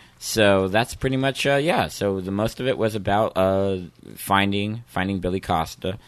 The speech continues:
and then losing Billy Costa, and then Lyra once again getting scooped up by another group of people.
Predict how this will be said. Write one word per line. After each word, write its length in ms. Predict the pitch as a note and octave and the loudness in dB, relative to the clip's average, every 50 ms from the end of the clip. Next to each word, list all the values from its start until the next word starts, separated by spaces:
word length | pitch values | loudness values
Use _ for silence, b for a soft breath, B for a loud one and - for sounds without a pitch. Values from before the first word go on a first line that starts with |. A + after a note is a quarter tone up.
| b b b b - | b b b b -6
and 240 | - F2 F2 E2+ | -4 -2 -2 -2
then 400 | E2 E2 E2 E2 E2+ F2+ G#2 A#2+ - _ _ _ _ _ _ - - | -2 -2 -4 -4 -6 -6 -10 -12 -16 _ _ _ _ _ _ -16 -8
losing 340 | F2 F2 E2+ D2+ D#2+ F2+ E2 | -6 -4 -4 -4 -4 -4 -4
Billy 160 | F2 F2 E2+ | -4 -4 -4
Costa, 480 | - - D#2+ D#2+ D#2+ - - F#2+ F#2 - | -2 -2 -2 -2 -4 -4 -2 -2 -2 -2
and 100 | - D2 | -2 -4
then 260 | D#2 D#2+ D#2 D2+ D2+ b b b b b b _ | -6 -4 -6 -6 -10 b b b b b b _
Lyra 400 | - E2 D#2 D#2+ E2 E2+ F#2+ F#2+ | 0 2 4 4 6 6 6 4
once 360 | F#2+ F#2 F2 E2+ E2+ E2 - | 4 2 -2 -2 -2 -2 -2
again 260 | G2 F2+ F#2 F#2 F2+ F2 | -2 0 0 0 0 0
getting 420 | D#2+ F2 E2 D#2+ D#2 D#2 D#2 D#2 - | 0 0 0 -2 -2 -4 -6 -8 -12
scooped 380 | - - - - F#2+ F2+ - - | -12 -10 -6 -4 -4 -2 0 0
up 120 | G2 - | 0 0
by 140 | - F2+ F2 | 0 0 0
another 280 | E2 D#2+ D#2+ E2 E2+ E2+ | 0 -2 -2 -2 -4 -2
group 180 | E2 E2+ E2+ - | -4 -4 -2 -2
of 100 | F#2+ E2+ | -2 -2
people. 420 | - F2 D2+ - - E2+ F#2 C#3 | -2 -4 -4 -4 -6 -6 -6 -6